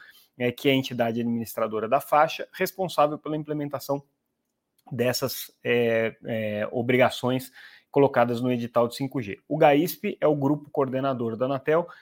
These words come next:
que, é, coordena esses trabalhos implementados pela E A F, nesse caso especificamente. É, o projeto, é,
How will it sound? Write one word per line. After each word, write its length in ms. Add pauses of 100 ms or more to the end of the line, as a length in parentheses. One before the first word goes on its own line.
(160)
que, 340
é, 260
coordena 460
esses 240
trabalhos 480
implementados 640
pela 500
E 160
A 160
F, 320
nesse 260
caso 240
especificamente. 840 (560)
É, 360 (220)
o 480
projeto, 760
é, 380